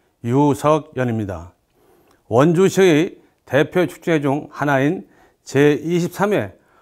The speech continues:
원주 한지 문화제 개최를 진심으로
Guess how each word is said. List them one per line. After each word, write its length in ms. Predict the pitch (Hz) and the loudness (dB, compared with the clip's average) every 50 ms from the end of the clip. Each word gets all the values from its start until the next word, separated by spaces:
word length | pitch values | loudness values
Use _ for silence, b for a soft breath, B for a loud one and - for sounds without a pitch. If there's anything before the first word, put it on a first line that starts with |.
| b b b | b b b
원주 380 | - 104 120 127 131 123 139 135 | -6 -4 -2 -2 -2 0 0 -2
한지 520 | 113 - - 151 160 170 151 156 160 160 151 | -2 -2 -4 -4 -4 -2 -2 0 0 0 0
문화제 460 | 147 147 147 147 143 131 147 143 135 | 0 0 -2 -2 -2 -2 -2 -4 -2
개최를 640 | - 135 135 135 - 135 135 165 185 208 214 208 b b b b b b | -2 -4 -4 -4 -4 -2 -2 0 0 -2 -4 -6 b b b b b b
진심으로 880 | - - - 143 139 117 104 131 135 135 143 175 202 - - b b | -12 -4 0 0 2 2 2 2 2 2 4 2 0 0 -6 b b